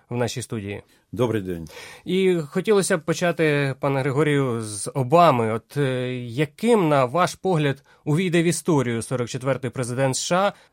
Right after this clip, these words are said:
Speaker 1: Наскільки він підтримував Україну як жертву агресії Росії?
Speaker 2: На жаль, е, ми не можемо сказати, що ми мали з боку американського президента Барака Обами таку ж сильну підтримку.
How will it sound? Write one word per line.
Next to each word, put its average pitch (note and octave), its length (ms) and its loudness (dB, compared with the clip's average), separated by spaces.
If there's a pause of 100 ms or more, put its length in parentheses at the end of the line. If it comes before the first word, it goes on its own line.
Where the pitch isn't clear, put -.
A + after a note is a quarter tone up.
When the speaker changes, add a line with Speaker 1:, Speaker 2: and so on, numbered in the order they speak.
(100)
Speaker 1:
Наскільки A3 360 0
він G3+ 120 8
підтримував F3+ 840 2
Україну E3 760 2 (200)
як B2+ 400 -4
жертву C#3+ 360 -2
агресії B2 440 -4
Росії? G#2+ 440 -10 (460)
Speaker 2:
На A2 160 -2
жаль, D3 460 4
е, F2+ 640 -2
ми B2 160 -4
не C#3 80 0
можемо A#2+ 320 0
сказати, A2+ 720 -6
що F#2 300 -6
ми F#2 380 -6
мали F2 640 -8 (140)
з D#2+ 120 -14
боку F2 720 -6
американського E2+ 600 -10
президента F2+ 640 -8
Барака E2+ 380 -8
Обами F#2 600 -8
таку F2 400 -12
ж E2 320 -14
сильну F2 400 -6
підтримку. D2+ 640 -14